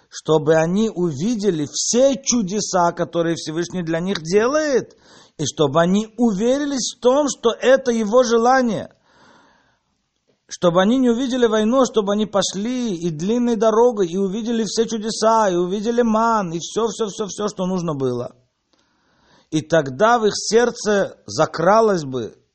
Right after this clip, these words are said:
э, пришло бы, собственно говоря, вот эта вот уверенность, что в-, время пришло, время избавления на самом деле пришло. Это была главная проблема.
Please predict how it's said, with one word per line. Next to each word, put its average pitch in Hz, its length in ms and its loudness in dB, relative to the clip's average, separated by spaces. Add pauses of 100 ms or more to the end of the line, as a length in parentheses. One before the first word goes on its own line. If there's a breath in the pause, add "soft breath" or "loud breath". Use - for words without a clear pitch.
(160)
э, 117 180 -4
пришло 156 600 0
бы, 165 140 -4
собственно 185 400 -6
говоря, 180 360 0
вот 156 180 -6
эта 185 200 -4
вот 190 420 -4
уверенность, 196 1000 0 (800)
что - 300 0
в-, 139 260 -6
время 226 420 2
пришло, 269 640 -4 (180)
время 233 460 0
избавления 170 540 0
на 170 100 -4
самом 202 240 -4
деле 220 180 0
пришло. 214 640 -8 (800)
Это 262 300 4
была 220 260 4
главная 151 520 2
проблема. 113 460 -8